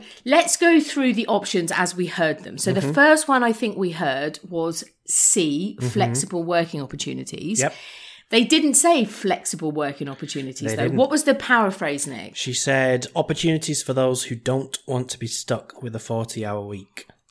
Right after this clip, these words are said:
Speaker 1: Which is what you pretty much predicted,
Speaker 2: Mm-hmm.
Speaker 1: I think. So that, as soon as you heard opportunities, if you don't want to be stuck,
Speaker 2: Mm-hmm.
Speaker 1: that should have said, "Okay, we're discussing C." And then the
Speaker 2: Mm-hmm.
Speaker 1: next thing would be, does she highlight this as a main advantage?
Speaker 2: Mm-hmm.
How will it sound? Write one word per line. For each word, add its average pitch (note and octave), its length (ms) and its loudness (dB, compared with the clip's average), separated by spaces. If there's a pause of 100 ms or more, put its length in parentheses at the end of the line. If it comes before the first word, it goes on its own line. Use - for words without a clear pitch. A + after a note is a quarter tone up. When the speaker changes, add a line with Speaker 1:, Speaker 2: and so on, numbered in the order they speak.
(160)
Speaker 1:
Which - 240 -10
is C#3 80 -10
what D3 220 -8
you C#3 120 -14
pretty - 240 -14
much C3 280 -16
predicted, C#3 500 -16
Speaker 2:
Mm-hmm. A2 380 -10 (120)
Speaker 1:
I C3 180 -10
think. - 380 -14 (380)
So F3 580 0 (680)
that, A#3+ 400 6
as A3+ 100 0
soon C4+ 140 4
as C#4 140 4
you C4+ 100 4
heard A3+ 380 4 (260)
opportunities, G#3 840 0
if F#3 100 -10
you F3 60 -8
don't G3+ 260 2
want F#3+ 120 0
to F3 40 -2
be F3 120 -8
stuck, - 580 0
Speaker 2:
Mm-hmm. C3 400 -2
Speaker 1:
that G3+ 240 4
should A3 160 0
have G3 80 -2
said, F3+ 340 0
"Okay, G3 320 2
we're E3+ 160 -2
discussing E3 560 -2
C." D#3+ 420 0
And D#3+ 140 -4
then D#3 120 -4
the D#3 60 -2
Speaker 2:
Mm-hmm. F3 120 0
Speaker 1:
next D4+ 300 2
thing F3+ 240 0
would D#3 180 -4
be, D#3 300 -2 (340)
does G#3+ 240 4
she G#3 240 0
highlight G3+ 600 4
this D3+ 300 -4
as E3 160 -4
a E3 60 -2
main D#3 320 -4
advantage? D3 720 -8
Speaker 2:
Mm-hmm. B2 240 -8